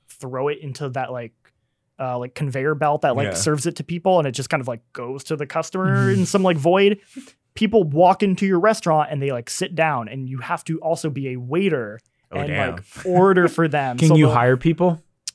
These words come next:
Speaker 1: No. So it's,
Speaker 3: No.
Speaker 1: it's all, it's, again, like, a, a four-player thing where, like, you guys are working together. In our case,
Speaker 3: Oh, I see.
Speaker 1: two-player.
Speaker 3: So can s-, someone can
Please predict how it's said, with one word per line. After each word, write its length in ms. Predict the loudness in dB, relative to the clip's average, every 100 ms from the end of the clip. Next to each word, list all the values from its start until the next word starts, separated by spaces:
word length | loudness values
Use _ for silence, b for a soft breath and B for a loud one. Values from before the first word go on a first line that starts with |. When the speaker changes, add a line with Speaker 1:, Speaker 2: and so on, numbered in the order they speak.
| _
Speaker 1:
No. 800 | -4 0 2 2 2 2 0 -2
So 160 | -2 2
it's, 160 | 2
Speaker 3:
No. 220 | 2 2
Speaker 1:
it's 140 | 2 4
all, 520 | 6 8 6 4 0 -10
it's, 160 | -10
again, 280 | -4 -2 -2
like, 200 | -6 -8
a, 180 | -8 -8 -10
a 80 | -10
four-player 720 | -8 -4 -4 -2 -4 -4 -6
thing 400 | -6 -4 -4 -4
where, 100 | -8
like, 200 | -8 -8
you 80 | -6
guys 200 | -6 -6
are 60 | -8
working 300 | -10 -12 -10
together. 400 | -8 -6 -6 0
In 40 |
our 120 | 2 4
case, 120 | 6
Speaker 3:
Oh, 200 | 8 6
I 100 | 6
see. 20 |
Speaker 1:
two-player. 360 | 2 0 -2 -2
Speaker 3:
So 120 | 2
can 120 | 4 4
s-, 240 | 2 2
someone 200 | 4 4
can 220 | 4 0